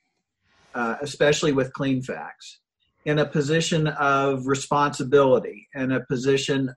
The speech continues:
where, um, I knew things. I had,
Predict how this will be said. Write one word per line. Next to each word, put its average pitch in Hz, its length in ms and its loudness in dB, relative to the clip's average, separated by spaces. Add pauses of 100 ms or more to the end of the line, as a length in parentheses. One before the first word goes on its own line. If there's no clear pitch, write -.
where, 131 720 6 (800)
um, 127 720 2 (2500)
I 139 140 2
knew 160 240 8
things. 180 600 2
I 127 140 2
had, 135 420 2